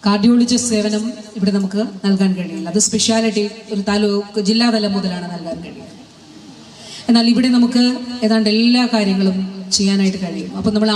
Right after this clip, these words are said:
ആരോഗ്യ കേന്ദ്രങ്ങളെ പഞ്ചായത്ത് തലത്തിലുള്ള ആരോഗ്യ കേന്ദ്രങ്ങളെ കുടുംബാരോഗ്യ കേന്ദ്രങ്ങളാക്കി ഉയർത്തും. നമ്മൾ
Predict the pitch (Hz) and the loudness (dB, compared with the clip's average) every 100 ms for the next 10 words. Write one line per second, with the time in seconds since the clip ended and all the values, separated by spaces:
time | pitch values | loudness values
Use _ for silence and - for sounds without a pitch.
0 | 214 240 254 269 233 202 196 196 190 190 | 2 2 2 2 2 2 0 0 2 0
1 | 190 190 190 208 214 214 196 190 190 185 | 0 0 2 0 0 0 0 0 0 -2
2 | 175 170 175 185 190 175 180 185 185 - | -2 -4 0 2 0 -2 -4 -2 -4 -2
3 | 208 220 220 240 240 247 247 220 196 185 | 0 2 4 4 4 2 2 2 0 -2
4 | 180 175 165 233 208 135 - - - - | -4 -6 -4 -2 -2 -4 -14 -18 -20 -20
5 | - - - 233 | -20 -20 -4 4